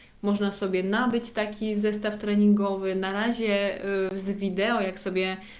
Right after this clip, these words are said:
e, po, po opłacie właśnie tego, e, tego kursu,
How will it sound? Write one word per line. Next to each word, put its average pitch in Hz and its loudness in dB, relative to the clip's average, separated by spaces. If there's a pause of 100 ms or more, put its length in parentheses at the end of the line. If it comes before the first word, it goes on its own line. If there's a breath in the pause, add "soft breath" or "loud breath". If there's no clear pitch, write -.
(160 loud breath)
e, 185 -2
po, 202 -2
po 202 2
opłacie 196 0
właśnie 185 6
tego, 180 2 (300)
e, 180 -2
tego 190 0
kursu, 196 0